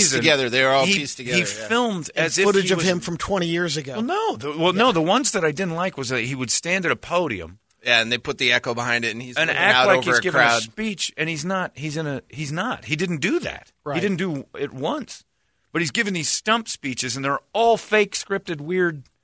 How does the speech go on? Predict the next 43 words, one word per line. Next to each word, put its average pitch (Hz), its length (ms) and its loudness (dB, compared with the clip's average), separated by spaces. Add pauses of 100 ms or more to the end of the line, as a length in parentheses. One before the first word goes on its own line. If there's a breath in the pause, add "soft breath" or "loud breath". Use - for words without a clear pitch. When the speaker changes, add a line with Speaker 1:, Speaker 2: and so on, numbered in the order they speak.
(680)
Speaker 1:
s-, - 160 -14 (140)
Speaker 3:
Just 160 320 4
Speaker 1:
like, 190 120 0
Speaker 3:
nailing 190 440 4
it. 147 140 -2
Speaker 1:
it 180 160 0
was 170 180 -2
creepy. 160 1000 -4 (340)
Like, 139 180 -4
this 226 240 -2
is, 175 220 -4
like, 135 160 -2
he's 147 160 -6
pretending 156 840 -6 (160)
to 135 120 -6
talk 170 320 2
to 143 100 -4
a 131 60 -2
crowd, 196 360 2
and, 117 80 0
like, 117 200 -2
this 156 180 -4
is 131 160 -8
where 131 240 -2 (560)
we'll 220 280 2
talk. 196 340 2
And 139 100 4
I'm 135 60 -4
like, 135 180 -4
"Wow, 208 320 -12
this 160 220 -2
is, 147 300 -6 (880)
this 139 180 -4
is, 113 240 -6
uh, 90 420 -2 (120)
advertising 117 960 -2
one 123 160 -2
oh 117 100 0
one." 123 380 -2
It - 100 -8
was 98 160 -6
really 135 380 0
bad. 101 560 0